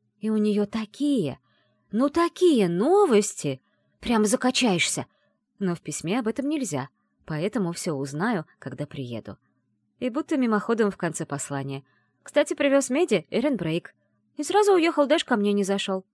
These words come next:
Возвращайся скорее, подруга». «Уехал», прошептала я, роняя письмо на пол. Вот так просто взял и уехал. И даже не зашёл.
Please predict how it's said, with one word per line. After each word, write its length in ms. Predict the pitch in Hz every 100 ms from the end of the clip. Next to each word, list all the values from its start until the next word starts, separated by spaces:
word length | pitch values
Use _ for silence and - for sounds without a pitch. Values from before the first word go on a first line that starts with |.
| _ _
Возвращайся 640 | 254 247 247 247 262 240 240
скорее, 400 | - 240 240 214
подруга». 580 | 208 190 196 208 165 139 _ _ _ _ _ _ _ _ _
«Уехал», 720 | 285 277 208 185 185 - 180 185 _ _ _ _ _ _ _ _ -
прошептала 540 | 185 - - 185 170
я, 320 | 165 165 226 - _
роняя 420 | 208 185 170 151
письмо 400 | - 143 - 151
на 200 | 139 123
пол. 220 | 120 117 - _ _ _ _ _ _ _ _ _ 208
Вот 140 | 202
так 180 | 240 -
просто 320 | 240 240 233
взял 300 | 220 277 294
и 100 | 262
уехал. 520 | 262 233 170 - 156 - _ _ _ _ _ _
И 80 | 240
даже 240 | 269 285
не 120 | 302
зашёл. 460 | 302 339 - 175